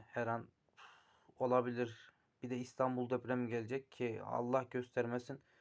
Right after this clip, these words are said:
Ona da çok büyük olacağı söyleniliyor.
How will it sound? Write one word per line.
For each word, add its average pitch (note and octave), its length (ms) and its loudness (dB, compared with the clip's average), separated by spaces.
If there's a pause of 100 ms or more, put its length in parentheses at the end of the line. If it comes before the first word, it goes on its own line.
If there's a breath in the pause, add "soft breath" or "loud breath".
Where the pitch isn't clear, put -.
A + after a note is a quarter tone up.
(340 soft breath)
Ona B2 220 2
da B2+ 220 4
çok - 300 0
büyük B2 200 -2
olacağı B2 360 4
söyleniliyor. A#2 680 -4